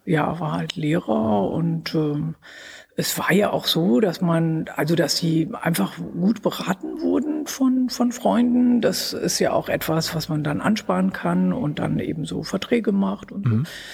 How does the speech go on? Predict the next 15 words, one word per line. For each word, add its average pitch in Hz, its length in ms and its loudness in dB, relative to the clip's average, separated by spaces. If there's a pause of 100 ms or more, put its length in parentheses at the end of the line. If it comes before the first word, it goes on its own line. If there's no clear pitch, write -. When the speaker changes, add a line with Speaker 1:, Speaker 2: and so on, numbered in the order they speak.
(180)
Speaker 1:
Ja, 302 180 2
und 180 260 -2
dann 208 300 2
hat 202 200 -6
meine 170 220 0
Mutter 208 360 0
aber 185 180 -2
gesagt, 165 380 -8
„Nee, 151 280 -2 (800)
ein 143 60 -12
freistehendes 240 920 0
Haus 185 280 0
kaufen 156 340 -2
wir 143 80 -6
nicht, 139 380 -8